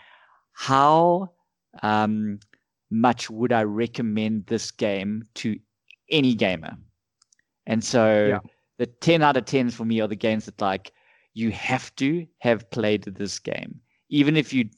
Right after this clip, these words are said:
Speaker 1: don't like the genre, or, like, you, you know, you try it and then you decide it's not for you. But, like, if you consider yourself a gamer, you have to play this game because it's, like, going to be one of the foundations of,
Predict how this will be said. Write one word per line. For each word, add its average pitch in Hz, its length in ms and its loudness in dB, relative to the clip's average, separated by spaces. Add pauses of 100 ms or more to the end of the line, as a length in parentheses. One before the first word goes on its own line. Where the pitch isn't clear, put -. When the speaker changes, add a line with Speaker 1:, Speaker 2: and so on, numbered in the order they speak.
(180)
Speaker 1:
don't 113 220 2
like 107 300 0
the 107 80 -4
genre, 131 840 4 (240)
or, 107 200 -2
like, 101 260 0 (120)
you, 107 240 -8
you 107 140 -6
know, 101 80 -4
you 104 180 -4
try 120 360 4
it 120 120 -6
and 113 80 -6
then 107 100 -8
you 107 120 -8 (180)
decide 110 300 -8
it's 101 100 -18
not 110 140 -8
for - 120 -14
you. 107 300 -4 (460)
But, 113 140 -6
like, 104 280 -4 (320)
if 101 140 -10
you 131 160 0
consider 143 340 -2
yourself 139 300 0
a 135 40 -8
gamer, 104 560 -2
you 107 200 -6
have - 340 -6
to 117 100 -8
play 113 220 0
this 104 220 -4
game 98 340 -2
because 95 280 -6
it's, 98 180 -6
like, 98 300 -2 (500)
going 120 260 4
to 127 140 -2
be 117 180 2
one 110 200 2
of 110 80 0
the 117 100 0
foundations 107 1000 0
of, 95 480 -6